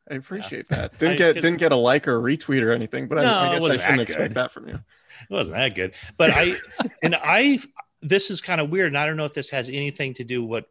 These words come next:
Speaker 2: with what you're getting at, but I sent you that, or no, I didn't send you a picture, but,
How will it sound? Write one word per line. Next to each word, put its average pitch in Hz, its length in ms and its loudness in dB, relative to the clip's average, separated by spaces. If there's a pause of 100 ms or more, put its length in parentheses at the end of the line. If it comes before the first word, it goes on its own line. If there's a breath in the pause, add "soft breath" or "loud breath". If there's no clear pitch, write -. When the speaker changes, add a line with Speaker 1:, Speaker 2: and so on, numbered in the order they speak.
Speaker 2:
with 117 240 -12
what 113 180 -6
you're 120 160 -2
getting 135 340 -4
at, 147 220 -12 (720)
but 120 320 -4
I 127 100 -2
sent 147 420 -6
you 151 340 -2 (120)
that, 113 320 -2 (120)
or 170 60 -2
no, 175 80 -2
I 147 100 2
didn't 117 160 -4
send 107 300 -6
you 95 100 -6
a 82 40 -10
picture, 92 540 -12
but, 104 220 -6